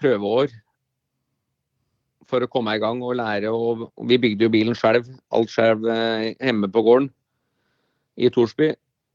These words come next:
Og, så det var et testår. Bilen var snabb, og bilen var, alt var bra, men, eh, var,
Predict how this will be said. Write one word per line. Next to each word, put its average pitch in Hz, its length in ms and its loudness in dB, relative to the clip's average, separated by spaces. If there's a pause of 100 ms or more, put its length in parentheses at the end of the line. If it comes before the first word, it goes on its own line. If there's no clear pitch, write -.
(420)
Og, 117 840 2 (1000)
så 160 220 -2
det 175 80 4
var 185 140 2
et - 100 -20
testår. 143 400 -2
Bilen 151 200 -4
var 156 120 -4
snabb, 143 320 -4
og 143 80 -2
bilen 135 240 -2
var, 135 480 -4
alt 135 240 -6
var 151 100 -2
bra, 127 200 -2 (220)
men, 143 340 -10
eh, 135 180 -8
var, 131 240 -2